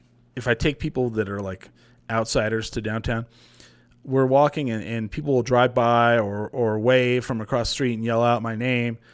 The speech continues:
And so one of my coworkers was like, "Man, you're like the mayor of downtown." And so, um, it, it's kind of stuck. And when I was on the Buck and Deck show, they called me the mayor of downtown.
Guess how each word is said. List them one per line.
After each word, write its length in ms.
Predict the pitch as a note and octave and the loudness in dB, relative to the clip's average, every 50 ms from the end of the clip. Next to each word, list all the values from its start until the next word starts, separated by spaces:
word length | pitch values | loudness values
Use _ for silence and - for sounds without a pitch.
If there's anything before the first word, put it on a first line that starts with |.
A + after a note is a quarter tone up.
| - - - - _ - | -20 -20 -20 -20 _ -8
And 120 | C3 B2 | -6 -4
so 140 | - - D#3 | 0 0 0
one 100 | D#3+ E3+ | 0 2
of 40 | E3+ | 0
my 100 | D#3 C3 | 0 0
coworkers 600 | - E3 E3 D#3+ D3 B2+ C3 A#2+ A2 - - - | 2 0 0 0 0 0 -2 -2 -2 -4 -8 -10
was 200 | - C3 G#2+ A2 | -10 -10 -8 -8
like, 160 | G#2 G2 G#2 | -8 -8 -6
"Man, 180 | D3 D3+ C#3+ C#3 | -4 -4 -2 -2
you're 80 | D#3 | -2
like 140 | D#3 C#3+ - | -2 -2 -2
the 80 | B2+ A#2 | -2 -2
mayor 340 | A2+ A2+ B2 C3 C#3 C3+ | -2 -2 0 0 0 0
of 140 | B2+ G#2 - | 0 -2 -2
downtown." 560 | A#2 A2 A#2+ B2 - - F#2+ F2 F#2+ A2 G#2+ _ _ _ _ _ _ _ _ _ _ _ _ _ _ _ _ _ _ _ _ - _ - - _ _ _ _ _ _ _ _ _ _ _ - - - | -4 -4 -4 -4 -4 -6 -8 -8 -10 -12 -14 _ _ _ _ _ _ _ _ _ _ _ _ _ _ _ _ _ _ _ _ -20 _ -20 -20 _ _ _ _ _ _ _ _ _ _ _ -20 -12 -6
And 160 | D3+ D3+ C3+ | -6 -4 -2
so, 460 | - - D3 B2+ B2+ A#2+ A2+ G#2+ G#2+ - - - - - - | 0 0 2 4 4 2 2 0 -6 -10 -12 -14 -14 -14 -8
um, 400 | - C3 A2+ G#2 G#2 G2+ F#2+ F#2 - - - - - - - - _ _ _ _ _ _ _ _ _ _ _ _ _ _ _ _ _ _ _ _ _ _ _ _ _ _ _ _ _ _ _ _ - | -4 -2 -2 -2 -2 -4 -8 -10 -14 -16 -18 -20 -20 -20 -20 -20 _ _ _ _ _ _ _ _ _ _ _ _ _ _ _ _ _ _ _ _ _ _ _ _ _ _ _ _ _ _ _ _ -6
it, 200 | C#3 C#3 C3 C3 | -4 -4 0 0
it's 180 | C3+ - - | -2 -2 -2
kind 280 | - - C3 C3 C3+ C#3+ | -2 -2 0 0 0 0
of 120 | C3+ A2 | -2 -2
stuck. 640 | - - - - - - A#2 A2 C3+ D3 - - - - - - _ _ _ _ _ _ _ _ _ _ _ _ _ _ _ _ _ _ _ _ - | -4 -4 -4 -6 -4 -4 -4 -4 -4 -6 -6 -10 -16 -16 -18 -20 _ _ _ _ _ _ _ _ _ _ _ _ _ _ _ _ _ _ _ _ -8
And 360 | A#2+ A#2 A#2 A2 G#2+ A2 A2 | -6 -4 -4 -2 -4 -4 -4
when 80 | A2+ A#2 | -4 -4
I 40 | A#2+ | -4
was 100 | A2 A#2+ | -2 -2
on 100 | B2+ A2+ | -4 -4
the 60 | A2 | -4
Buck 260 | G2 A2 A2 G#2 - | -4 -4 -6 -6 -6
and 120 | G#2+ G2 F#2+ | -8 -8 -8
Deck 200 | G#2 A2+ A2+ - | -8 -10 -8 -10
show, 260 | - - B2 A#2 A2+ | -6 -4 -2 -2 -2
they 100 | A#2 A2+ | -2 -4
called 300 | - - - B2 A2+ A#2+ | -6 -4 -4 -2 -2 -4
me 80 | B2+ A2+ | -6 -6
the 80 | G#2+ | -6
mayor 240 | A2+ A2+ A2 A2 A2 | -6 -4 -2 -2 -2
of 100 | G#2+ G2+ | -2 -4
downtown. 680 | - B2+ A#2 A#2 G#2+ - - A#2+ A#2 A2+ A2 G#2+ G#2+ A2 | -4 -6 -6 -6 -6 -6 -6 -4 -4 -4 -4 -6 -8 -10